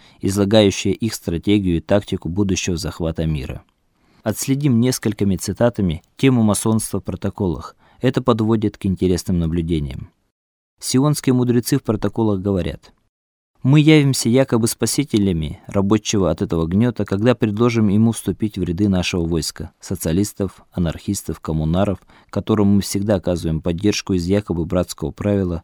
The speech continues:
общечеловеческой солидарности нашего социального масонства». Мудрецы планируют создание поддельных масонских лож, кроме своих истинных. Это послужит основанием для их, в кавычках, «тайной организации тайного масонства»,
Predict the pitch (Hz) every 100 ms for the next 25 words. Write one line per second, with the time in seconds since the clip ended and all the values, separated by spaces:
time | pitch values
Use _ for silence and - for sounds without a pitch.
0 | _ 117 117 98 - 101 95 98 - 95
1 | - 78 76 92 98 92 - 76 90 -
2 | 92 80 - 78 80 76 76 - 69 65
3 | - - - _ _ _ _ _ _ _
4 | _ _ _ _ 123 131 151 - 160 143
5 | 151 143 123 123 107 127 113 - 98 95
6 | 113 107 101 87 104 104 80 - 80 101
7 | - - 92 98 - 82 78 - - 78
8 | - 78 69 - _ _ _ _ _ 110
9 | 98 92 95 110 101 - 87 101 92 110
10 | 117 95 78 82 98 113 - 104 104 -
11 | 87 - 110 98 92 85 90 87 87 95
12 | 92 85 - 98 82 78 76 - 85 95
13 | - 95